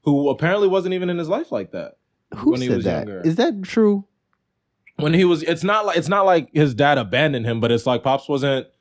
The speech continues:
Speaker 1: necessarily in his life as strongly like that anyway. He, that happened later in his life, is my understanding.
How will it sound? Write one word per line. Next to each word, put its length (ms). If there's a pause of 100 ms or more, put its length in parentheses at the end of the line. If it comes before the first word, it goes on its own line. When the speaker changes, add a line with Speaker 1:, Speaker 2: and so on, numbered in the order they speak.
(120)
Speaker 1:
necessarily 560
in 100
his 160
life 280
as 100
strongly 320
like 200
that 240
anyway. 400 (320)
He, 160 (120)
that 200
happened 300
later 260
in 80
his 140
life, 400
is 300
my 240
understanding. 560